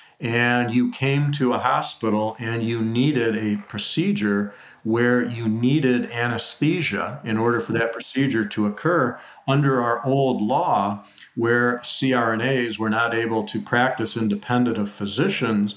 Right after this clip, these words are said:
uh, oversight, uh, you would be told, "I'm sorry, we can't provide that service here because if we do, we're running the risk of,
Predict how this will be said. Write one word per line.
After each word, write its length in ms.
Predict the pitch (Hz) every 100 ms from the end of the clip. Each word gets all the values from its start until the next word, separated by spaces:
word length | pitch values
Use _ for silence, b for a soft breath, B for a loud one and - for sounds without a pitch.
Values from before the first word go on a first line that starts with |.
| -
uh, 160 | 107 113
oversight, 720 | 151 - 127 - 107 104 101 _ _ _ _ _ _ - -
uh, 200 | 127 123
you 220 | 120 131
would 160 | 180 135
be 180 | 127 123
told, 380 | - 127 123 120 B B B B -
"I'm 140 | 104
sorry, 640 | 104 143 170 147 123 110 104
we 280 | 104 131 147
can't 320 | 143 139 -
provide 420 | 117 110 120 123
that 220 | 117 104
service 560 | - 135 127 107 104 -
here 500 | 196 202 143 123 120
because 460 | 113 - 123 117 107
if 160 | 104
we 160 | 113 110
do, 480 | 156 185 156 139 139 B B 120
we're 140 | 117
running 340 | 113 123 123
the 80 | 113
risk 420 | 107 117 113 -
of, 260 | 113 107 101